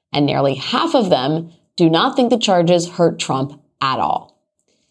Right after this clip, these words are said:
Now, this poll tracks with a larger trend that we have been seeing among, among Republican voters, that despite all the evidence to the contrary, none of this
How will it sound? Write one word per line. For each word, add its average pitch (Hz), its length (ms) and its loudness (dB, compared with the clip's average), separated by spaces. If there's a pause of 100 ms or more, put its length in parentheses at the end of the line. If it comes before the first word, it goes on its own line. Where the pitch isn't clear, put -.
(380)
Now, 190 140 0
this 320 160 2
poll 370 240 2
tracks 247 340 0
with 202 120 0
a - 20 4
larger 208 400 2
trend 185 240 0
that 139 100 2
we 156 120 2
have 151 100 2
been 147 160 0
seeing 147 300 0
among, 143 280 0
among 139 640 -2
Republican 143 480 -2
voters, 143 380 0
that 165 140 -2
despite 226 420 -2
all 196 220 2
the 196 160 2
evidence 170 400 0
to - 120 -10
the - 80 -6
contrary, 165 840 0 (600)
none 175 520 2
of 180 100 2
this - 480 -4